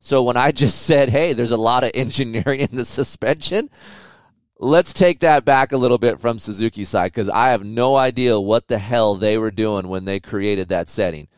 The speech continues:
So, uh, that is, <laughs> that is the only rule, okay, that I will take back, is that is from the Suzuki side. Like, that is a little bit off. But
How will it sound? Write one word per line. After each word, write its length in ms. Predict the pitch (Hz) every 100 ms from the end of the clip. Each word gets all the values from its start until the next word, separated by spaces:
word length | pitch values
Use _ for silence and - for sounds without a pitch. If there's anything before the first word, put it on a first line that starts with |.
| _ _
So, 360 | - 98 90
uh, 280 | 85 80 73 - _ _ _ _ _ _ _ 87
that 320 | 123 127 143
is, 640 | 120 120 95 92 82 - - _ - -
<laughs> 300 | - - _
that 220 | - 131
is 180 | 151 139
the 100 | 123
only 400 | 117 131 139 143
rule, 600 | 123 135 131 110 104 101 -
okay, 380 | 104 123 113
that 160 | 113 101
I 140 | 87
will 140 | 110 107
take 340 | - 117 95
back, 400 | 85 107 90 - -
is 140 | 92
that 180 | 107 104
is 120 | 101
from 160 | - 101
the 60 |
Suzuki 440 | 92 98 95 98 92
side. 340 | - 90 78
Like, 180 | 80 82 _ _ -
that 280 | 113 123 -
is 120 | 104
a 80 | 104
little 260 | 104 101
bit 160 | 98 101
off. 240 | 87 78
But 280 | - 165 -